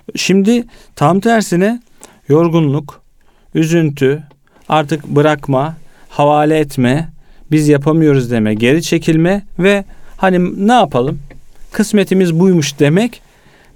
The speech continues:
fazlaca bahanelere sığmakta olabiliyor. Kendi şartlarında Furkan,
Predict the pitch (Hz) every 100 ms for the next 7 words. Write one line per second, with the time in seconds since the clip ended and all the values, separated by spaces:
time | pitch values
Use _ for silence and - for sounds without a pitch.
0 | - - _ - 127 127 190 214 196 143
1 | 143 151 156 151 156 170 143 - 147 147
2 | 147 143 131 131 127 120 113 95 - -
3 | - - - - 160 202 214 185 170 -
4 | 131 123 127 175 - 139 123 165 226